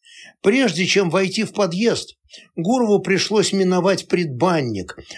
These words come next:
образованный стеклопластиковыми пакетами с двумя расположенными друг напротив друга дверными проёмами. Отворив дверь подъезда,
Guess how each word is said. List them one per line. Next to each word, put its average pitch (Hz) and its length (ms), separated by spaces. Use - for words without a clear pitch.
образованный 175 1000
стеклопластиковыми 165 1600
пакетами 151 800
с 135 140
двумя 165 440
расположенными 165 920
друг 175 280
напротив 160 560
друга 180 440
дверными 143 580
проёмами. 113 800
Отворив 220 540
дверь 202 340
подъезда, 151 760